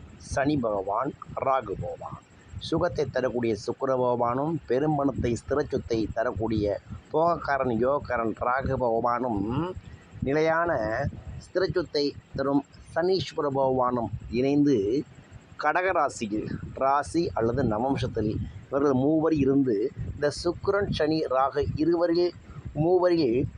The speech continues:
ஒருவர் திசை நடந்தார். இந்த ஜாதகரை மிகப்பெரிய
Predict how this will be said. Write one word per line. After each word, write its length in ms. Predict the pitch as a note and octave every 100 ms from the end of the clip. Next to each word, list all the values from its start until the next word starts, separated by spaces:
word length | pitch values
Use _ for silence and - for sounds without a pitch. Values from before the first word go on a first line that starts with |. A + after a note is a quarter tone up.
| - D3+ B2+
ஒருவர் 480 | E3 F#3+ G3 E3+
திசை 300 | C3+ C#3 D3+
நடந்தார். 580 | D3 A#2 A2 G2 G2+ F2+ - - -
இந்த 140 | C3+ C3+ A#2+
ஜாதகரை 600 | A2+ C#3 D#3 C#3+ C#3+ C#3 G2+ B2+ - - - - -
மிகப்பெரிய 760 | C#3 D3+ E3+ - - C#3+ D3+